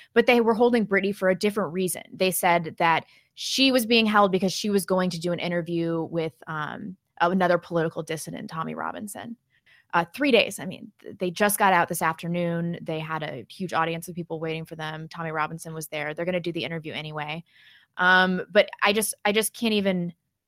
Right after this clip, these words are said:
I can't even believe this, especially the day that this news breaks that there was this horrible child sex ring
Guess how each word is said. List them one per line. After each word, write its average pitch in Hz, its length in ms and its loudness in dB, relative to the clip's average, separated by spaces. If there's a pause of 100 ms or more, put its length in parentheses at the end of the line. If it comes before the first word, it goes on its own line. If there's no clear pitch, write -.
(180)
I - 60 -6
can't 240 200 0
even 214 160 0
believe 202 320 0
this, 165 240 0
especially 330 460 4
the 262 100 2
day 220 240 6
that 196 180 2
this 202 200 -4
news 196 260 0
breaks 170 400 0
that 185 140 -6
there 185 100 2
was 180 140 0
this 175 120 -2
horrible 180 480 2
child 175 400 0
sex - 380 -4
ring 160 300 -4